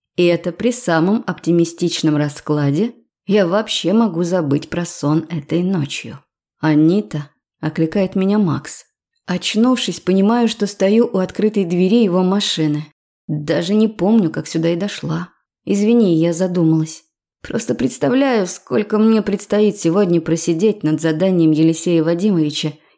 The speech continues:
и пытаюсь не испугаться. «Ты всегда можешь отказаться».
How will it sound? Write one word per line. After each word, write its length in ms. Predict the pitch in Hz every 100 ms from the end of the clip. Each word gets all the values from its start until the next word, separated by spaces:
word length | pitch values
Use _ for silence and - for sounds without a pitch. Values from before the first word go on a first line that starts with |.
| -
и 180 | - 208
пытаюсь 600 | 196 165 170 202 208 -
не 100 | 143
испугаться. 600 | - 156 190 190 208 190 _ _ _ _ _
«Ты 200 | - 147
всегда 560 | 135 - - 87 151 202
можешь 420 | 185 147 139 143
отказаться». 800 | 131 - 214 165 135 - - 139